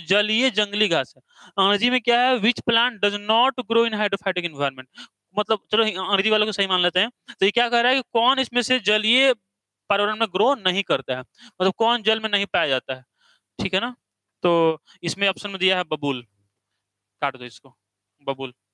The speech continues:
देखो, जब, जब भी हिंदी अंग्रेजी में अगर contradiction होता है, तो अंग्रेजी वाले को सही माना जाता है किसी भी exam में, है ना? ध्यान रखना इस बात को, नीट में भी, हर एक exam में। गोबर गैस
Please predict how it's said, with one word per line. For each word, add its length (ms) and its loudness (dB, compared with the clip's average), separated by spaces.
देखो, 140 2
जब, 200 2
जब 180 0
भी 260 2
हिंदी 320 -6
अंग्रेजी 300 -2
में 100 0
अगर 100 2
contradiction 560 -4
होता 240 0
है, 140 -2
तो 360 -8
अंग्रेजी 300 -2
वाले 200 0
को 60 -10
सही 160 -8
माना 140 -8
जाता 240 -4
है 160 -20
किसी 160 -12
भी 80 -4
exam 240 -2
में, 120 -20
है 40 -12
ना? 100 -4
ध्यान 200 -4
रखना 200 -2
इस 80 -4
बात 140 -6
को, 160 -20
नीट 220 -2
में 100 -2
भी, 100 -2
हर 200 2
एक 80 -2
exam 240 -6
में। 80 -20
गोबर 540 4
गैस 420 4